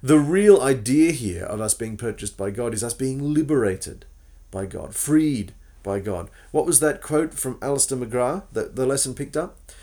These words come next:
"To be redeemed is to be treated as a person, not an object.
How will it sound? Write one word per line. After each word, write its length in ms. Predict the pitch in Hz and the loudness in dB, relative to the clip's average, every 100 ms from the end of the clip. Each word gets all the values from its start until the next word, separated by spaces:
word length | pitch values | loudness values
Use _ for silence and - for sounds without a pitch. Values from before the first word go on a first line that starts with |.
| - - | -4 0
"To 80 | |
be 120 | 139 151 | 4 6
redeemed 460 | 143 175 196 151 | 6 4 2 0
is 140 | 135 135 | -4 -6
to 100 | 135 | -6
be 80 | |
treated 400 | 143 - 143 139 | -6 -4 -4 -4
as 160 | 127 127 | -4 -4
a 60 | 131 | -6
person, 680 | - 143 147 - - - - - - - - | -8 -8 -4 -6 -6 -16 -20 -20 -20 -20 -6
not 360 | 127 147 - - | -4 -4 -6 -12
an 160 | 131 127 - | -12 -10 -4
object. 680 | 143 131 101 101 - - | -4 -4 -12 -12 -18 -20